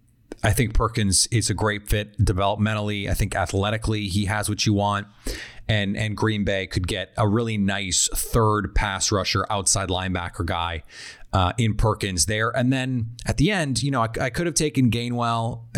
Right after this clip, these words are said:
in with my first fourth round pick. You know, I'm a big fan of Gainwell.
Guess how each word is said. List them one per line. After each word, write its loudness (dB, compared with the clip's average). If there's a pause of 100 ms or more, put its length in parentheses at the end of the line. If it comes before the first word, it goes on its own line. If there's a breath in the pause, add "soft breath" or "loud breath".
in 2
with 0
my -2
first 0
fourth 0
round 0
pick. -2 (800 loud breath)
You 6
know, 4
I'm 4
a 2
big -2
fan 0
of -6
Gainwell. -2